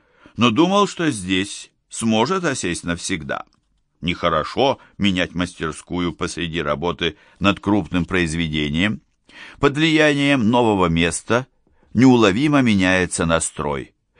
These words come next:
нарушается непрерывность. Тут ему пришло в голову, а как же он будет упаковывать в чемоданы содержимое ванны? Мышей, хлебные корки и всё остальное?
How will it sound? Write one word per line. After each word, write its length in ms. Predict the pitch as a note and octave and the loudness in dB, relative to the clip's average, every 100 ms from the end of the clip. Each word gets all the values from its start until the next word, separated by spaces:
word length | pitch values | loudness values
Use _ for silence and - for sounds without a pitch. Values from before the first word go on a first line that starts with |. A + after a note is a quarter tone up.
| - - | -18 -2
нарушается 1040 | G#2 A2 G#2+ A#2+ A2 G#2 - - F#2+ - | 2 2 0 2 2 2 0 -2 -2 -2
непрерывность. 1200 | E2 F#2+ F2+ G2 G#2 F#2 D#2+ C#2 B1+ A#1 - - - _ _ _ _ _ | -2 -2 -2 -2 0 0 -2 -4 -8 -12 -16 -20 -20 _ _ _ _ _
Тут 220 | E3+ G#3 | 0 2
ему 240 | F3+ D#3 D#3+ | 0 0 -2
пришло 400 | C#3 B2 B2 A2 | -4 -4 0 0
в 60 | |
голову, 640 | F2 F2+ F2 F2+ G2 A2+ - _ _ _ _ _ _ | 0 0 2 2 0 -2 -6 _ _ _ _ _ _
а 160 | - | -6
как 240 | F2+ E3+ F#3+ | 0 0 2
же 120 | A3+ | 2
он 180 | A3+ G3+ | 2 2
будет 340 | A3 G#3+ G#3 | 0 -2 -2
упаковывать 800 | A3 A3+ A3+ A#3 E3+ C3 B2+ B2 | -2 -2 -2 -2 0 2 2 0
в 80 | - | -6
чемоданы 840 | - C3 C#3 E3+ A3 D#3+ G2+ F2+ _ _ _ _ _ | -4 0 0 2 2 4 2 0 _ _ _ _ _
содержимое 800 | - C3+ D#3 D3+ E3 C3 C3 D3 | -2 0 0 0 2 2 2 2
ванны? 540 | D#3 A#2+ D#2 C2+ - _ _ _ _ _ _ | 2 2 2 -4 -10 _ _ _ _ _ _
Мышей, 720 | F#2+ A#2+ - G#2 A2 A2+ A2 _ _ _ _ _ | 4 4 4 2 2 2 -4 _ _ _ _ _
хлебные 600 | - A#2+ B2 G2+ G#2+ G#2 | -2 2 2 2 2 0
корки 600 | - A#2 G2 - F#2+ D#2+ _ | 0 0 0 0 -4 -6 _
и 120 | - G2 | -2 -2
всё 240 | - G2 | 2 2
остальное? 760 | E2+ - D#2+ C#2+ C#2 D#2+ G2+ | 2 -2 -2 -2 -4 -6 -6